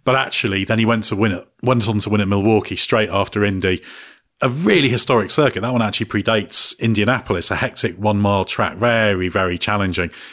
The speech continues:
It just showed there was no problem with ovals. And in fact, there was never really a problem with ovals, 'cause from the moment he first started testing, I think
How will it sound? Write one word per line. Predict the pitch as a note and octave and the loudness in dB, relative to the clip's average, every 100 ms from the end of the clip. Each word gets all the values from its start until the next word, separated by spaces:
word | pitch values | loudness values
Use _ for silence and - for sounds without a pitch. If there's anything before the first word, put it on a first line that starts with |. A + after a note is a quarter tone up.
| - | -6
It | |
just | - B2 | -2 0
showed | B2 G#2 | 2 2
there | G2 | 2
was | F#2+ A2 | 0 2
no | G#2 | 2
problem | G2 G#2 F2 F2+ E2+ - - - - | 2 -2 -2 -4 -6 -12 -18 -10 -2
with | G2+ | 2
ovals. | G2+ G2 F2+ F2+ | 2 2 0 0
And | B2+ | 0
in | B2 | 2
fact, | D3 - | 0 -2
there | G#2+ | -2
was | G2 | 0
never | A2 F#2 F#2 | 0 0 0
really | F#2+ E2 | 0 0
a | E2 | -2
problem | - F2 F2 | -4 -6 -4
with | E2+ | -2
ovals, | F2 D#2+ E2+ | -2 -2 -6
'cause | - F#2 - - | -6 -8 -10 -6
from | - | 0
the | G#2+ | 2
moment | G#2 G2+ | 2 0
he | F2+ | -4
first | - G#2 - | 0 0 2
started | G2+ F2+ - | -2 -2 -2
testing, | - G#2 - | -2 -2 -4
I | F2 | -4
think | G2+ | -6